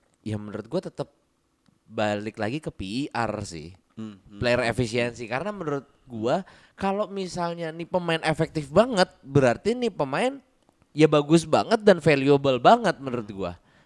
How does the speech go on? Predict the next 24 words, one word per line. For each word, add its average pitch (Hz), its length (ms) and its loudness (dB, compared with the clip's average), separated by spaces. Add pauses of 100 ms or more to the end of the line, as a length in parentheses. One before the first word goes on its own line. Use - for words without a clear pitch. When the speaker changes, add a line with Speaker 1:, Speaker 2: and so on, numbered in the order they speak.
(140)
Speaker 1:
Gitu. 113 160 -6
Jadi 151 320 0
nggak, - 80 -2 (320)
nggak 160 240 0
cuman 160 240 -4
berdasarkan 127 640 0
stats - 400 -4
di 123 160 -2
mana 117 400 -2
dia, 107 480 0 (320)
eh, 110 320 2
points 110 320 0
per 196 160 6
game. 131 560 4 (160)
Karena 202 480 0 (800)
kayak 185 160 6
yang 190 80 -4
tadi 196 240 2
di, 202 240 0
di 170 160 0
video 180 240 8
itu 180 160 8
dibilang 190 400 2
kan, 147 240 0